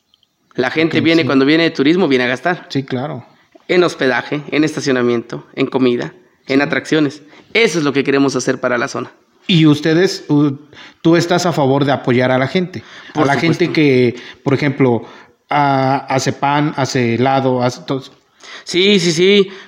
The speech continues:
Speaker 1: Mira, te, po-, te, podría ser muy extenso el podcast, pero te voy a comentar, en San Lorenzo, donde también está arraigado la fabricación, la elaboración del pan,
Speaker 2: Ajá, pan
Speaker 1: del
Speaker 2: de
Speaker 1: pan de
Speaker 2: fiesta.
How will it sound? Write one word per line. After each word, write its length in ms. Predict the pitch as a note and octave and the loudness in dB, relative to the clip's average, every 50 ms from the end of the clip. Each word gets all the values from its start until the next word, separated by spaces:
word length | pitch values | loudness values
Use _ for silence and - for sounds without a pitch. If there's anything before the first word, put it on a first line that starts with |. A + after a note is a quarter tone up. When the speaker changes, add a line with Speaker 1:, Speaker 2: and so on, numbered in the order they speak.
| - | -16
Speaker 1:
Mira, 540 | - - D#3 E3 E3+ E3+ E3+ E3 E3+ E3+ - | 0 2 2 4 4 4 2 0 0 -4 -8
te, 280 | - - D#3 C3+ C3+ C#3+ | -2 0 4 4 4 2
po-, 300 | C3+ C#3 - - D#3 C3+ | 0 -8 -6 -6 -6 -4
te, 460 | B2 D3+ D3+ D3+ D3+ D3+ D3 C#3+ C#3+ | -2 -2 0 2 2 2 2 2 2
podría 320 | C#3+ - D3 D3 D#3 E3 | 0 0 0 0 2 0
ser 160 | E3 - F3 E3 | 0 2 2 4
muy 220 | D#3+ E3+ F3 E3+ | 4 4 4 4
extenso 520 | E3 E3 - D#3 D3+ D3 D3+ D#3 C#3+ C#3 | 2 0 0 -2 -2 0 0 0 0 2
el 220 | C3+ C3 B2+ B2+ B2+ | 2 4 2 2 2
podcast, 500 | - - C#3+ C#3+ - - C#3+ D3 D3 - | 0 -4 -4 -4 -2 -4 -4 -4 -4 -4
pero 240 | - C#3 C#3 C3+ C3 - - - - | -2 -2 -2 -2 -4 -6 -14 -18 -8
te 80 | _ D3 | _ -2
voy 80 | D3 E3 | -2 -2
a 40 | D#3+ | 0
comentar, 420 | - F3 D#3 C#3+ B2+ - D#3 D#3 | 2 2 2 2 2 0 0 2
en 120 | D3+ C#3 C3+ | 2 0 0
San 160 | - C3+ C3+ | 2 0 0
Lorenzo, 340 | C3+ C3+ D3+ F3+ E3 F#3 F3 | 2 2 0 0 0 2 2
donde 180 | D#3 C#3 C3 B2+ | 4 2 2 2
también 400 | - C3+ B2+ B2+ C3+ D3 D3+ D3 | 0 0 2 2 2 2 2 2
está 180 | C3+ D3 C#3+ | 0 0 -2
arraigado 440 | C#3 C#3 C#3+ C3+ C3 C3+ C#3 C#3 C#3 | -2 0 0 0 0 2 2 2 2
la 420 | C#3 C3 B2+ B2+ B2+ A#2 G#2+ G2 - - - - - | 2 0 0 -2 -4 -4 -6 -10 -14 -16 -20 -20 -8
fabricación, 560 | - B2+ B2+ B2+ B2+ - B2+ B2+ - - C3 | -4 -2 0 0 0 0 -2 -2 0 0 0
la 60 | C#3 | 2
elaboración 440 | C3+ C3 A#2+ B2 B2 A#2+ - C3 C3 | 0 0 0 -2 -2 -2 -2 -2 0
del 160 | B2+ C3+ B2+ | 0 -2 -2
pan, 220 | - - B2+ B2+ B2+ | -2 -4 -2 -2 0
Speaker 2:
Ajá, 520 | C#3 C3+ C#3+ C#3 C#3+ C#3+ - - - _ _ | 0 0 0 -2 -2 -4 -8 -20 -20 _ _
pan 100 | - C#3 | -2 2
Speaker 1:
del 60 | C3+ | 2
Speaker 2:
de 60 | C3 A#2+ | 2 2
Speaker 1:
pan 160 | C#3+ C#3 C#3+ | 2 2 2
de 80 | C#3 | 2
Speaker 2:
fiesta. 380 | C#3 A#2 C#3 C3+ C3+ C3+ - D#3+ | 2 2 2 2 0 0 -2 -2